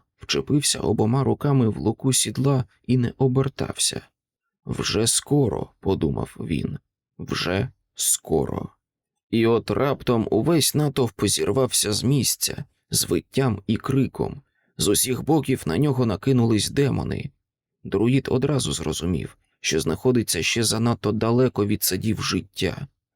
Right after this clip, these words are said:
Вибору не було. Він вдарив чоботами Артака, і кінь стрибнув уперед. Через Каролан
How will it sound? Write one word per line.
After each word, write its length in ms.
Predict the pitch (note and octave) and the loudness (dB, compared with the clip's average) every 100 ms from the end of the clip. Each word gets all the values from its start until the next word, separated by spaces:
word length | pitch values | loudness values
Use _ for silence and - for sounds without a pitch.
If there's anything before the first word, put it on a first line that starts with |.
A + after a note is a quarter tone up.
| _ _ - | _ _ -14
Вибору 600 | - B2 C3+ C3+ C3 A#2 _ - | 0 2 4 4 2 0 _ -8
не 180 | E2 F#2+ | -2 0
було. 460 | F#2+ G2 G1+ - _ _ _ _ _ | 0 0 -4 -8 _ _ _ _ _
Він 380 | C#2+ A2+ C#3+ A#2 | -2 2 2 0
вдарив 500 | - - D3 B2+ A#2+ | 0 0 2 2 0
чоботами 600 | - C#3 B2 A#2 A2 G#2 | -2 0 0 2 0 0
Артака, 600 | - - - D3 C#3 A2 - _ _ | -2 -4 -2 -4 0 -2 -4 _ _
і 200 | - A2 | -2 -2
кінь 280 | - D#3+ A#2 | 0 2 2
стрибнув 520 | - F2 G2 B2+ - | 0 0 2 0 0
уперед. 680 | - G2+ A2 A2 - - - _ _ _ _ _ | -2 -2 0 -2 -2 -8 -14 _ _ _ _ _
Через 340 | - E2 C#2 - | -4 -2 -2 -2
Каролан 500 | D2 E2+ A2 B2 | -2 0 2 2